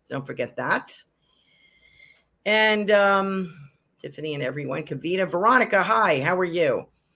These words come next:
Any questions for, for Kelly Joe? Otherwise, hi, Veronica, Carol, Robin. Uh, let's see who else we have.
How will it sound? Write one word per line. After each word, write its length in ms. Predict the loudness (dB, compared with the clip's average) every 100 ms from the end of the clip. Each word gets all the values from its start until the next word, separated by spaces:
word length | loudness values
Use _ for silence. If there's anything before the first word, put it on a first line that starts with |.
| _
Any 240 | -2 0 -2
questions 640 | 2 4 4 0 -4 -2
for, 240 | -4 -6 -6 -10 -2
for 140 | -2
Kelly 320 | 2 2 2
Joe? 300 | 0 0 0 4
Otherwise, 960 | 4 6 6 4 4 4 2 0 -8 -14 _ _ _ _ _
hi, 200 | 0 2
Veronica, 760 | 4 4 6 4 2 4 4 2 _ _ _
Carol, 720 | -6 0 4 6 4 2 -4 _ _ _ _ _ -6
Robin. 760 | -2 0 -2 -4 -4 -4 -6 -10 _ _ _ _ _ _ _ _ _ -12
Uh, 200 | -8 -6
let's 180 | -6 -8
see 80 |
who 100 | -8
else 160 | -6 -8
we 100 | -14
have. 180 | -18